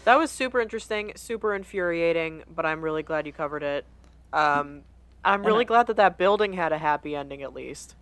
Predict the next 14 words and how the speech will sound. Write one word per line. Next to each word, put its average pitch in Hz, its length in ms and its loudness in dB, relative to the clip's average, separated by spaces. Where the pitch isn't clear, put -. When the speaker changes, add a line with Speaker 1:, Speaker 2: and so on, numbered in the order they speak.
Speaker 2:
Me 214 160 -8
too. 151 420 -2
Speaker 1:
Yeah, 165 440 2
and 180 120 0
those 190 160 2
poor 208 220 2
dudes 208 300 -4
next 190 280 -8
door. 156 400 -2
But 247 240 2
I, 226 280 2
uh, 214 220 0
cults 330 400 -2
and, 214 160 -6